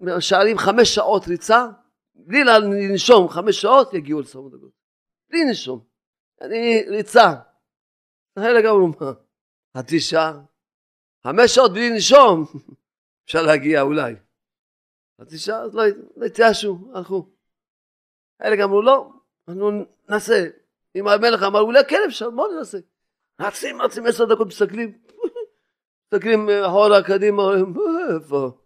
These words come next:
חבל שרצנו את העשר דקות אפילו. אלה אמרו, "רצו עשרים דקות", מסתכלים. "יש להם עוד ארבע, ארבע שעות וארבעים דקות לרוץ." מה הם מסתכלים? מה רצנו? כלום,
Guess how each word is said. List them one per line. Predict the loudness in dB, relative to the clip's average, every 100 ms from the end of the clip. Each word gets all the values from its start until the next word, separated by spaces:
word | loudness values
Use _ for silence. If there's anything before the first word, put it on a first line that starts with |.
| _ _ _ _ _ _ _
חבל | -2 0
שרצנו | 0 0 -2 -2
את | -6
העשר | -4 -6 -10
דקות | -12 -14
אפילו. | -16 -20 -20 _ _ _ _ _ _ _ _ _
אלה | -8 -6 -6 -6 -8
אמרו, | -6 -6 -8 -10 -12
"רצו | -6 -6 -4 -6
עשרים | -2 -2
דקות", | -2 -4 -6
מסתכלים. | -16 -18 -12 -6 -6 -8 _ _ _ _ _ _ -14
"יש | -4
להם | -2
עוד | 0 2 4
ארבע, | 4 6 4 4 0 -2 -4
ארבע | -4 -4
שעות | -2 0 0
וארבעים | 2 2 2 2
דקות | 0 0 -2
לרוץ." | 0 2 2 2 -4 -18 _ _ _ _ _ _ -10
מה | -2
הם | 0 0
מסתכלים? | -2 0 2
מה | 4 6 4
רצנו? | 2 -6 -8
כלום, | -4 0 2 2 -2